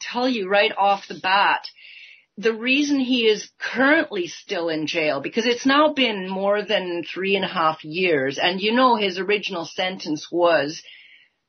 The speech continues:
thirty-eight months. That would have been over in September twenty twenty-one. Why is he still in jail? I'll tell you why he is still in jail, and this is just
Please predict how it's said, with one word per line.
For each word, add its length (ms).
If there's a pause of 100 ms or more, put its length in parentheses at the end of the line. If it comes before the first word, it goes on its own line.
(140)
thirty-eight 640
months. 720 (380)
That 340
would 180
have 180
been 280
over 480
in 300
September 840 (580)
twenty 360
twenty-one. 840 (420)
Why 380
is 180
he 120
still 320
in 160
jail? 640 (260)
I'll 120
tell 240
you 120
why 240
he 160
is 160
still 340
in 140
jail, 320
and 140
this 140
is 120
just 320